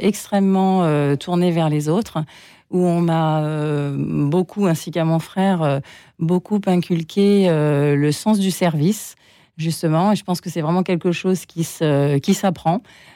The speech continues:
euh, comme la générosité s'apprend. Voilà, ben, je pense que le, le service, euh, c'est une, une très belle forme de générosité, et c'est peut-être même, euh,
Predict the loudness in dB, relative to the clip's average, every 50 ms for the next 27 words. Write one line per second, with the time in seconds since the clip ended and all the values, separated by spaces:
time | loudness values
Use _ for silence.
0 | _ _ -2 0 2 2 4 4 2 2 2 2 2 2 2 2 2 2 2 0
1 | 0 0 2 2 2 2 2 0 0 2 2 2 2 0 0 0 -2 -2 -2 0
2 | -2 0 0 0 -2 -2 -2 -4 -6 -6 -6 -2 0 2 2 4 2 2 2 2
3 | 0 0 0 -2 -4 -4 -6 -6 -6 -6 -6 -6 -4 -2 -2 0 0 0 0 0
4 | 0 0 -2 -4 -6 -4 -4 -4 -4 -2 -2 -2 -2 -4 -4 -4 -4 -2 0 0
5 | -2 -4 -4 -4 -6 -6 -6 -6 -4 -2 0 0 2 0 0 -2 -4 -6 -10 -18
6 | -20 -20 -20 -20 -8 -2 0 2 4 4 4 4 2 0 -4 -8 -4 0 0 0
7 | 2 2 2 2 2 2 0 0 0 0 2 2 4 2 2 2 2 2 2 2
8 | 2 2 2 2 2 2 2 2 2 0 0 2 2 2 4 4 2 2 0 -2
9 | -4 -8 -6 -6 -6 -2 -2 -2 -4 -2 -2 0 2 2 2 2 2 2 2 2